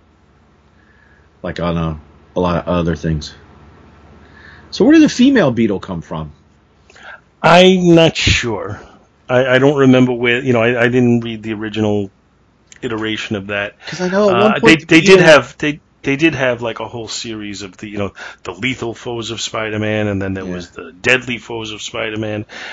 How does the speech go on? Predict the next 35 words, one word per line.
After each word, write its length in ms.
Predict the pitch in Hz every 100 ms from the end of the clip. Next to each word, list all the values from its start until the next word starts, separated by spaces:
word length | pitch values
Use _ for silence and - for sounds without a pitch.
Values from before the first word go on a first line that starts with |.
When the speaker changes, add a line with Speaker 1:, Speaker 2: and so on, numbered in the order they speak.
| -
Speaker 2:
and 160 | - 110
it 100 | 110
focused 460 | - 131 - 101 -
on, 280 | 107 104 -
on 300 | 113 107 104 _ _ _ - -
this 240 | 127 113
level 240 | 120 113 113
of 80 | -
character, 400 | 117 113 107 110
and 140 | 104
some 180 | - 135
of 60 |
them, 120 | 120 110 - - -
I 80 | -
know, 300 | 120 113 113
uh, 400 | 113 110 110 104 _ _ _ _
Shocker 460 | - - 113 107 117
was 220 | 110 104
one 140 | 110
of 60 | 110
the 60 |
ones 200 | 107 107
that 140 | 104 107
got 120 | 113
focused 500 | - 113 107 117 -
on, 240 | 113 107
and 140 | 110 104
I 80 | 104
think 300 | - 104 95 _
Boomerang 500 | - 107 104 101 98 98
as 140 | 95
well, 380 | 110 113 113 107
and 140 | 85
Speed 340 | - - 113 107
Demon, 380 | 110 104 104